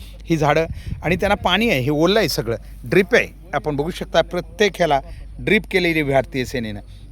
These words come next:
म्हणजे हे झाडं जगवायचेत काही झालं तरी, अशा प्रकारे हा मानस आहे. अ, लिंब आहे, करंजी आहे, वेगवेगळी झाडं आहेत. अ, पुढच्या बाजूला मी नक्कीच दाखवेन आपल्याला की कशा प्रकारे ही झाडं आता मोठी होऊ लागलेली आहेत. आणि हा परिसर आहे कॅम्प,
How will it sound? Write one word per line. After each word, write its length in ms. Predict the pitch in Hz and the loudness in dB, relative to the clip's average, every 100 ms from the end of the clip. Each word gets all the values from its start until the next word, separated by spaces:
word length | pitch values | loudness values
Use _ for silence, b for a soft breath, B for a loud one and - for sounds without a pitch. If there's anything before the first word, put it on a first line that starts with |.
| - | -6
म्हणजे 280 | 147 185 240 | 0 2 2
हे 380 | - - - 185 | -2 -12 0 0
झाडं 280 | 156 170 180 | 2 2 2
जगवायचेत 560 | 147 156 175 214 - 151 | 2 2 4 2 0 -2
काही 140 | 147 147 | 0 2
झालं 240 | 131 127 117 | 0 -2 -4
तरी, 160 | 120 107 b b - - | -6 -8 b b -8 -2
अशा 160 | 196 | 0
प्रकारे 340 | 170 165 147 147 | 0 0 0 2
हा 120 | 139 | 2
मानस 400 | 131 131 139 - | 2 2 0 -2
आहे. 180 | 87 - B B B - | -6 -8 B B B 2
अ, 240 | 127 123 | 4 4
लिंब 320 | 120 135 139 | 4 2 4
आहे, 340 | 139 131 139 131 b b - | 4 6 4 4 b b 0
करंजी 320 | 143 156 151 | 4 4 4
आहे, 300 | 127 117 82 B B | 2 2 -2 B B
वेगवेगळी 440 | - 214 269 220 170 | 2 4 4 4 4
झाडं 240 | 127 120 | 4 0
आहेत. 360 | 110 - - 117 - | -2 -6 -10 -12 -8
अ, 200 | 135 127 | -2 0
पुढच्या 360 | 117 165 156 214 | 0 -2 0 2
बाजूला 340 | 185 170 185 | 4 4 2
मी 140 | 185 180 - - | 2 -2 -6 -6
नक्कीच 440 | 170 147 - 170 | -4 -4 -2 0
दाखवेन 340 | 143 - 151 | 0 0 -2
आपल्याला 320 | 123 - 131 220 - - | -4 -2 -2 -2 -4 -8
की 260 | - 135 131 | -6 -2 -2
कशा 260 | - 131 | -2 -2
प्रकारे 340 | 180 - 170 160 | -2 -2 0 0
ही 120 | 160 | 0
झाडं 240 | 143 143 | 0 0
आता 200 | 135 135 120 B B 143 | 0 -2 -6 B B 0
मोठी 240 | 170 214 | 2 4
होऊ 140 | 185 | 4
लागलेली 380 | 135 104 107 104 | 4 2 -2 -4
आहेत. 220 | 101 - B - | -6 -10 B -8
आणि 140 | 135 | -4
हा 140 | 131 143 | -2 -2
परिसर 440 | - 131 - 143 | -2 -2 0 0
आहे 180 | 131 117 | 0 0
कॅम्प, 300 | - 139 - | 0 0 -2